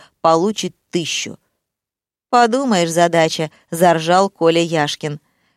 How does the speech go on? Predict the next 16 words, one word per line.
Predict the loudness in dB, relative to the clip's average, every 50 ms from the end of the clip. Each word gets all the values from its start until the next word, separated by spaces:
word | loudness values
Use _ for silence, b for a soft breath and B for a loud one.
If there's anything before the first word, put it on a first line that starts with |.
| _ -4
«Давай | 0 2 4 4 4 4 2 0
сюда | -2 -2 -2 -2 -2
свой | -2 -2 -2 -2 -2
фрукт». | -2 -2 -4 -4 -4 -6 _ _ _ _ _ _ _ _ _ _ _ _ _ _ _ _ _ _ _ _ _ _ _ -6
Витя | -4 -2 0 -2 -2 -2 -6 -8
протянул | -6 -6 -6 -4 -2 0 0 0 0 -2
грушу | -2 -2 -2 -2 -2 -4 -6 -8
Кольке | -6 -2 0 0 0 0 -2 -6
со | -8 -6 -6
словами: | -6 -4 -2 0 0 0 -2 -4 -6 -6 -8 -10 -12 _ _ _ _ _ _ _ _ _ _
«Спорю | -12 -12 -12 -12 _ -2 2 2 4 4 2 2 0
на | 0 2 0 0
двушку, | 0 -2 -4 -4 -6 -8 -8 -6 -4 -4 -4
что | -4 -4 -2 -2 0
у | 0 -2
тебя | -4 -4 -6 -4 -2 0 0 0